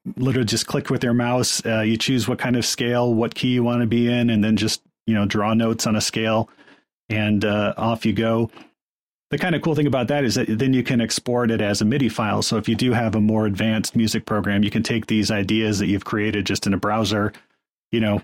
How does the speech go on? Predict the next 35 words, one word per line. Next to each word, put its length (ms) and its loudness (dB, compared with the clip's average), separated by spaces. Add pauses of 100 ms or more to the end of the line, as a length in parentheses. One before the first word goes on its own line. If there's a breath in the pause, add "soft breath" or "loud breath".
while 160 -2
you're 100 -2
supposed 260 -4
to 40 -20
be 80 -2
working, 400 0
maybe, 320 0 (420 loud breath)
um, 500 2
<laughs> 240 0 (760 loud breath)
and, 180 2
and 160 2
put 180 0
them 120 2
into 220 2
a 40 2
more, 220 2 (220)
a 180 2
more 200 2
full-fledged 640 -2
audio 260 0
program. 480 0 (840 loud breath)
Um, 540 2
you 120 0
know, 140 2
Audio 320 2
Tool 300 0
is 120 0
another 260 2
one. 220 2
There's, 220 2
there's 200 0
other 140 2
ones 260 2
that 140 2
use, 540 2